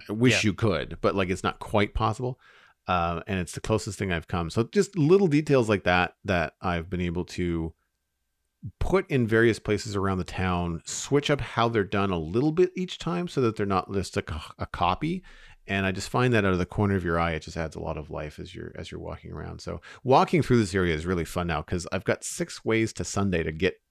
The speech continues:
Speaker 1: into most places. Like, I can
Speaker 2: Mm-hmm.
Speaker 1: go in a building, I can go down the stairs outside, I can go up a hill, I can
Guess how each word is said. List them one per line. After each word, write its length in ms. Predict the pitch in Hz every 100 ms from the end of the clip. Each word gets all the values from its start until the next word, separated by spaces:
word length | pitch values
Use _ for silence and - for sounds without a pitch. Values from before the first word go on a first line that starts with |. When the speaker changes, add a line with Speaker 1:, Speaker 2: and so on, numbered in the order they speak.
| -
Speaker 1:
into 480 | 87 85 92 85 -
most 400 | - 104 101 -
places. 440 | - 90 - - -
Like, 100 | 120
I 60 |
can 100 | 120 127
Speaker 2:
Mm-hmm. 60 | 82
Speaker 1:
go 100 | 76
in 180 | 151
a 60 | 156
building, 320 | 147 143 139
I 40 | 107
can 60 |
go 80 | 101
down 200 | 92 90
the 60 | 85
stairs 280 | 98 82
outside, 400 | 82 - 123 120
I 40 | 110
can 100 | 98
go 120 | 85
up 160 | 117 -
a 60 |
hill, 300 | 110 110 107
I 80 | 90
can 240 | 90 85